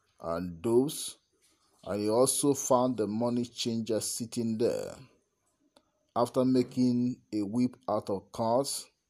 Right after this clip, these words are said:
he drove everyone out of the temple complex with their sheep and oxen.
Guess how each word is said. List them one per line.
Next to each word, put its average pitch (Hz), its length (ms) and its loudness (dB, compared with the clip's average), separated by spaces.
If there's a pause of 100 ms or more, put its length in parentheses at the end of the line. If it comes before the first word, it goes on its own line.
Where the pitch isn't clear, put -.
(540)
he 95 220 -8
drove 117 440 -2
everyone 117 520 0 (100)
out 110 160 -4
of 104 120 -4
the 95 120 -4
temple 120 480 -2
complex 117 680 -4
with 95 120 -8
their 90 160 -2
sheep - 480 -4
and 95 240 -8
oxen. 90 600 -6